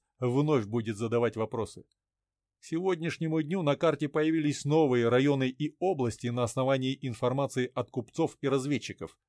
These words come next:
На землях первоочередных противников, Джембуху хана и Шатхана Джабу Каган, у меня имелись дополнительные значки, где указаны табуны, мелкие племена, что ходят под ханами,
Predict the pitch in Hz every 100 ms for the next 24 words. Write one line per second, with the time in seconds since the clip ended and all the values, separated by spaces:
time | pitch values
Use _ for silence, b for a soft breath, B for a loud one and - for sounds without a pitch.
0 | - 120 123 135 135 127 - 135 135 127
1 | 127 - 131 135 131 120 123 123 202 175
2 | 107 90 - _ 123 107 139 127 139 151
3 | 131 - 127 113 107 - 127 127 - 127
4 | - 139 131 120 110 127 127 - 131 151
5 | 175 147 _ _ _ _ _ 160 165 185
6 | 190 185 180 180 175 147 120 160 180 185
7 | 190 139 120 117 113 131 131 - 180 120
8 | 139 139 156 131 131 127 - 127 127 147
9 | 185 175 151 123 147 160 - 147 139 135
10 | 143 156 170 - 165 - 160 143 - 143
11 | - 147 139 117 104